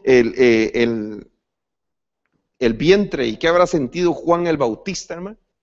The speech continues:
en el vientre de su mamá, ¿verdad? Y en el vientre se inician tantas cosas, hermano.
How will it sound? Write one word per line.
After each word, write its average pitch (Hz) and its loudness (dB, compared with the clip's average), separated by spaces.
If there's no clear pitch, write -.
en 110 -2
el 98 0
vientre 165 2
de 120 2
su 117 -6
mamá, 107 -6
¿verdad? 131 -20
Y 135 4
en 143 6
el 131 4
vientre 190 4
se 156 -2
inician 170 0
tantas 208 0
cosas, 196 -2
hermano. 92 -18